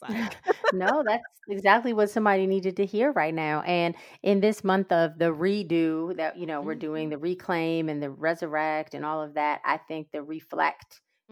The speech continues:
Speaker 2: is an
Speaker 1: Mm-hmm.
Speaker 2: important one as well. So I think having that time to go inward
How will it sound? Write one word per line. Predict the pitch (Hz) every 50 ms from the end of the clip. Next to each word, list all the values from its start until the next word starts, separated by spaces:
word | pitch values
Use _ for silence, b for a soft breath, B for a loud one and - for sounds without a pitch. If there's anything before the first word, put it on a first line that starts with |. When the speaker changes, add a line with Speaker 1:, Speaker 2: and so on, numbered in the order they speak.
| 220 -
Speaker 2:
is | 151 151 147 139 139 139 -
an | 143 147
Speaker 1:
Mm-hmm. |
Speaker 2:
important | 147 - 165 160 156 165 151 156 156 143 127 135
one | 143 147 143 139 135
as | 135 139 139
well. | 143 147 147 143 135 135 139 - 143
So | - - 151 139 139
I | 139 143
think | 147 - 143 135 - -
having | - 156 151 156 156 151 147
that | 139 120 143 - -
time | 147 147 143 139
to | 139 139
go | 139 147 143 135 -
inward | 143 147 151 151 147 139 139 139 139 139